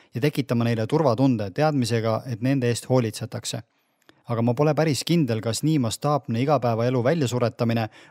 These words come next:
on tõesti vajalik. Kuid kindel olen ma selles, et praegune olukord, ükskõik kui kaua see kestab, paneb majandusele paraja põntsu. See langus oli muidugi juba tulemas, kuid nüüd võib arvata, et see tuleb suurem kui mis tahes eelmine.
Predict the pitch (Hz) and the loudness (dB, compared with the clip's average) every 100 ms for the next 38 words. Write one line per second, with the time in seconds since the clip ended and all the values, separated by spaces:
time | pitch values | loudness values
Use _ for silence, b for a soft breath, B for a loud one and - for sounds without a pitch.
0 | B 135 135 131 110 117 117 107 98 - | B 2 4 2 0 -2 0 0 -4 -12
1 | - _ _ _ - 117 - 170 160 120 | -18 _ _ _ -6 -4 0 0 2 2
2 | 117 113 110 135 127 104 - _ _ 113 | 2 0 0 2 2 -2 -8 _ _ -6
3 | - 135 165 120 120 160 113 107 101 - | -2 0 0 2 2 4 2 0 -4 -12
4 | _ _ - 123 - 156 170 123 131 135 | _ _ -8 -8 -2 -2 0 2 4 4
5 | 104 110 170 - 107 - _ _ - 113 | 2 -2 -4 -2 -4 -6 _ _ -4 -2
6 | 110 156 131 107 110 107 135 127 107 101 | 2 2 2 0 -4 0 2 2 0 0
7 | 127 - 104 - _ _ _ - 123 160 | 0 0 -6 -8 _ _ _ -2 4 4
8 | 160 117 117 123 156 135 120 113 110 175 | 4 2 2 2 2 2 0 0 0 0
9 | 139 113 - - B B B 123 120 156 | 0 0 -6 -10 B B B 0 2 2
10 | 123 117 139 156 113 - 107 - 117 117 | 0 2 2 2 0 -2 -4 -4 -2 -2
11 | 107 - 160 135 110 - 117 139 - 110 | -2 -2 0 0 -2 -2 -2 -2 -2 -2
12 | 107 127 113 101 101 | 0 0 0 -4 -8